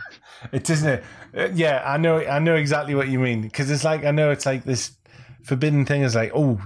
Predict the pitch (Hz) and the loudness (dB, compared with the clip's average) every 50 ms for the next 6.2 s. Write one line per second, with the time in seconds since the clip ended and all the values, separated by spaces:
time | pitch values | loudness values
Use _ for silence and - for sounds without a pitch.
0 | 98 127 123 110 101 - - - - 127 123 131 135 131 127 123 123 123 123 123 | -4 -4 -4 -2 -4 -6 -6 -4 -2 -2 0 0 2 2 2 2 0 0 -2 -2
1 | - - 110 - - - 117 117 117 - 104 113 117 113 110 110 110 110 101 104 | -4 -6 -6 -6 -2 0 0 0 0 -2 -2 -2 0 0 2 2 2 0 -2 -4
2 | - - 107 117 110 104 - 104 110 120 123 117 - 120 113 107 - - 95 104 | -4 -2 0 2 2 0 0 0 0 0 0 0 -2 -4 -4 -4 -4 -4 -6 -6
3 | 101 95 - - - - - - - - - 120 117 117 120 113 - - 131 127 | -6 -6 -8 -12 -20 -16 -16 -16 -10 -4 0 0 2 2 0 -2 0 0 0 0
4 | 117 - - 123 110 101 92 101 104 101 - 110 117 120 120 117 - - - 110 | 0 0 0 0 0 2 2 2 2 2 2 2 2 0 0 -2 -4 -4 -2 0
5 | 110 107 101 - - 110 - - 117 113 113 110 107 107 104 104 92 - 123 120 | 0 0 0 0 -2 -4 -2 0 0 0 2 2 2 2 2 0 0 -2 -2 -2
6 | 107 107 92 - | 0 -2 -4 -6